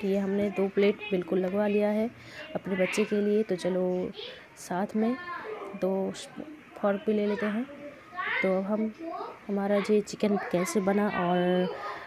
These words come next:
noodles कैसा बना, अब ज़रूर comment में बोलना। और कैस-,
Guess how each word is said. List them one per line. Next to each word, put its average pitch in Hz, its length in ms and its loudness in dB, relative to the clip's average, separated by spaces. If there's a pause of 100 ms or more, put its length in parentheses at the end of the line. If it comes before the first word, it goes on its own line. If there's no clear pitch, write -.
(140)
noodles 196 280 4
कैसा 190 280 2
बना, 208 320 2 (100)
अब 175 100 -2 (520)
ज़रूर 208 300 6
comment 202 380 4
में 202 120 2
बोलना। 196 420 4 (680)
और 185 460 4 (1120)
कैस-, - 420 -2